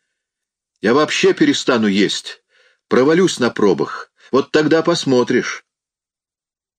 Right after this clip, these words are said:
«Какую чушь ты несёшь?» Мать поднялась следом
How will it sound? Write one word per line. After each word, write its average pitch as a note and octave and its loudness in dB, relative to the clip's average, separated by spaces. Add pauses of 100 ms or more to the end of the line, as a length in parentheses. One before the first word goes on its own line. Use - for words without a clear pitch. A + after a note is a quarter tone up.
(380)
«Какую A#3 0
чушь - -2
ты G2 -2
несёшь?» F#2 -2 (1300)
Мать F#2+ -4
поднялась E2+ -4
следом A2+ -2